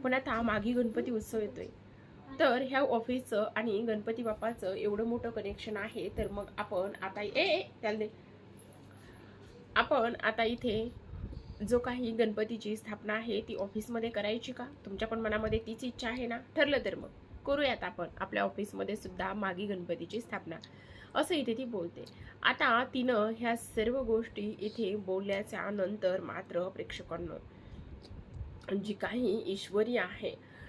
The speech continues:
ईश्वरी एका गोष्टीचा इथे विचार करत असते की हा सर्व काही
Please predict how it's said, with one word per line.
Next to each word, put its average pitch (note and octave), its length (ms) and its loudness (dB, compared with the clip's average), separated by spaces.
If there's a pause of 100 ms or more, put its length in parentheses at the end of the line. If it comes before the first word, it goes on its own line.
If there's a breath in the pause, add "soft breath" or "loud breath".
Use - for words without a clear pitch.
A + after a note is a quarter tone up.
(160 loud breath)
ईश्वरी B3+ 580 2
एका A3 240 0
गोष्टीचा G#3+ 760 -2
इथे A3 200 -2
विचार F#3+ 340 -4
करत F3+ 320 0
असते - 260 -6 (560 loud breath)
की B3+ 240 2
हा C4 300 0
सर्व A#3+ 340 6
काही B3 480 -2